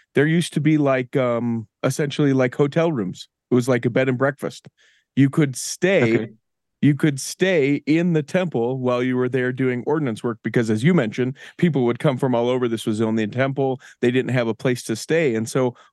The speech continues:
Speaker 1: on the top floor of the Saint George Temple, some of those ceiling rooms, in fact, uh, I don't know, eight, nine, ten of them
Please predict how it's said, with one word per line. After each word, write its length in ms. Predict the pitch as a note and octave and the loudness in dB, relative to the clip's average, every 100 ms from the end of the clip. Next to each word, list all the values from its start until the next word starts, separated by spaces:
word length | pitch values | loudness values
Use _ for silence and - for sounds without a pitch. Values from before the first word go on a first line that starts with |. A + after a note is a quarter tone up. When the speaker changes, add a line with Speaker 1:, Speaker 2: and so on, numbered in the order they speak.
| - | -2
Speaker 1:
on 220 | C3+ D#3+ | 0 2
the 80 | D#3+ | 0
top 320 | - D3+ C#3+ | 0 0 -2
floor 300 | - B2+ A#2+ | -2 0 2
of 120 | C3 | -2
the 80 | C3 | -2
Saint 240 | B2 B2+ B2+ | 0 0 0
George 300 | B2 A#2+ - | -2 -2 -2
Temple, 480 | D#3+ F3 A2+ G#2+ - _ _ _ _ _ - | 0 0 0 -2 -6 _ _ _ _ _ -10
some 280 | - D3+ E3+ | -4 0 0
of 140 | C3+ | 2
those 240 | C#3+ C3+ | 2 0
ceiling 380 | - E3 F3 C3+ | -2 -2 0 0
rooms, 340 | A#2 A2+ A2 A#2+ | 0 0 0 -2
in 80 | |
fact, 280 | A2 A#2 - - | 0 -2 -2 -8
uh, 140 | - F2+ - | -4 -4 -4
I 80 | |
don't 120 | G#2+ G2 | -4 -4
know, 140 | - - | -6 -2
eight, 280 | A2 A#2+ - | 0 0 0
nine, 260 | G#2+ A2+ | -2 -2
ten 240 | B2 A#2 A#2 | -2 -2 -2
of 160 | A#2 B2 | -4 -2
them 240 | C#3 D#3+ | -2 -4